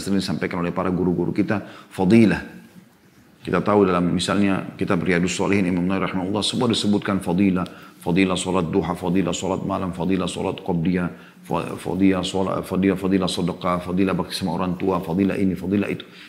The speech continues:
Ini semua adalah motivasi janji Allah Subhanahu wa taala dalam ibadah yang sedang kita kerjakan. Insya Allah dari situ akan ada pondasi yang kuat untuk Anda mau mengerjakannya. Begitu juga kalau Anda sedang mengerjakan sebuah kesalahan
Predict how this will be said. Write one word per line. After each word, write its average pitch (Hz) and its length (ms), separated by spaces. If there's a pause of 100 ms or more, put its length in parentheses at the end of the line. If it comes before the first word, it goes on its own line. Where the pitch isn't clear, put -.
Ini 131 160
semua 127 440
adalah 104 200
motivasi 87 880 (100)
janji 107 400
Allah 101 320
Subhanahu 92 560
wa - 20
taala 120 680
dalam 92 240
ibadah 90 320
yang 90 120
sedang 85 200
kita 82 240
kerjakan. 71 480 (400)
Insya 147 400
Allah 151 160
dari 120 240
situ - 720
akan 104 320
ada 101 160
pondasi 110 640
yang 110 160
kuat 131 240
untuk 104 240
Anda 101 240
mau 95 160
mengerjakannya. 80 800 (1120)
Begitu 101 240
juga 131 160
kalau 110 160
Anda 110 160
sedang 98 320
mengerjakan 95 480
sebuah 98 320
kesalahan 107 720